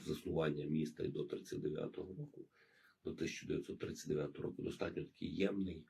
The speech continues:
з великими кількість посилання на джерела. І це, ну, важлива така, і,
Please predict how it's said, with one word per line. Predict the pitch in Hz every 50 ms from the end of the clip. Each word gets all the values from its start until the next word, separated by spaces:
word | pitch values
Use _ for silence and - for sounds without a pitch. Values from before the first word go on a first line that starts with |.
| - - - - - _ _
з | 76 76
великими | 80 80 85 85 85 80 - 80 78 78
кількість | 76 - - 80 78 - - -
посилання | - 76 78 - - 82 82 78 78 78 78 76
на | 76 73
джерела. | - - 87 82 95 98 101 95 90 85 80 80
І | 78 - - - - - - - - - _ _ _ _ - - _ _ _ -
це, | - - 87 82 80 82 82 -
ну, | - - 71 76 85 85
важлива | 78 85 85 85 87 90 82 78 73
така, | - - - - - - - -
і, | - - -